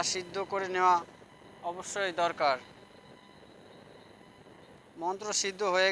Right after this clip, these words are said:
গেলে এই মন্ত্রের মাধ্যমে যে কোনো স্ত্রী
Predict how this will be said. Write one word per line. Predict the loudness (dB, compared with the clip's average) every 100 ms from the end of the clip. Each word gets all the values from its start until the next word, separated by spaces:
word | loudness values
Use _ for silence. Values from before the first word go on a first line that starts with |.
| 4
গেলে | 4 2 0 -10 -20 -20 -12 -6
এই | -2 0
মন্ত্রের | 0 0 0 -2 -4 -16 -20 -20 -20 -20 -20 -20 -6 2
মাধ্যমে | 2 2 -2 0 0 -2 -8 -20 -20 -10
যে | -8 -4
কোনো | -4 -2 -4
স্ত্রী | -6 -12